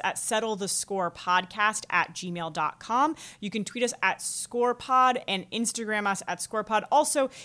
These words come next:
if you've been enjoying the show during these Olympics, if you found this cathartic,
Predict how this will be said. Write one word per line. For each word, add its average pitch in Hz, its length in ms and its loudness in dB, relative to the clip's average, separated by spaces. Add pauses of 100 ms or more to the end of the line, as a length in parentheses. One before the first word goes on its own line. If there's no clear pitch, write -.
if 262 160 -4
you've 302 180 0
been 311 140 -2
enjoying 254 460 0
the 240 80 -2
show 226 340 2
during 214 300 -2
these 208 180 -2
Olympics, 202 500 -4
if - 100 -10
you 247 120 -6
found 233 280 2
this 220 140 0
cathartic, 180 720 -2